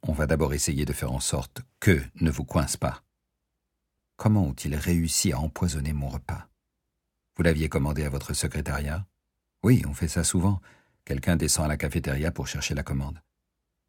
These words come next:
Vous connaissez bien tous ceux qui auraient pu y aller ? Bien sûr.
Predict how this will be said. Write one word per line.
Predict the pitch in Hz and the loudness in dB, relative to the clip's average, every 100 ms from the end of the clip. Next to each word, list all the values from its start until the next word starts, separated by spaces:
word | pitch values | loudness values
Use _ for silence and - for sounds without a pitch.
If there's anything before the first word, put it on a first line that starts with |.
| _ _ _ _ | _ _ _ _
Vous | 71 | -4
connaissez | 78 87 82 - | 2 4 4 2
bien | 67 82 80 | 2 2 0
tous | - | -2
ceux | - 82 | 0 -2
qui | 73 71 | -2 -4
auraient | 69 71 | -2 -2
pu | - 73 | -2 -2
y | 71 | 0
aller ? | 71 80 110 _ _ _ _ _ | 0 -2 -4 _ _ _ _ _
Bien | 85 | 0
sûr. | - 120 73 | 4 2 2